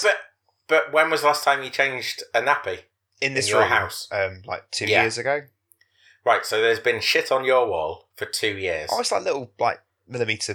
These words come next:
Speaker 2: big flecks. It's not like, it's not really harm,
Speaker 1: Right,
Speaker 2: is
Speaker 1: okay,
Speaker 2: it?
Speaker 1: but, but it is, it is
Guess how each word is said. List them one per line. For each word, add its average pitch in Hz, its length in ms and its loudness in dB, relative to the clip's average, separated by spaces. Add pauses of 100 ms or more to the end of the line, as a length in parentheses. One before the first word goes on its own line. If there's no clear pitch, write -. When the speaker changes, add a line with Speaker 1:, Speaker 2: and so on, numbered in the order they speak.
(120)
Speaker 2:
big 95 180 -8
flecks. - 480 -6
It's - 160 -10
not - 160 -10
like, 82 320 -4 (380)
it's - 100 -6
not 110 100 0
really 95 160 4
harm, 101 240 2
Speaker 1:
Right, 107 60 2
Speaker 2:
is 113 100 -2
Speaker 1:
okay, 110 120 4
Speaker 2:
it? 104 80 0
Speaker 1:
but, 123 140 4 (680)
but 127 240 2
it 135 240 2
is, 160 320 2
it 123 160 0
is 139 300 2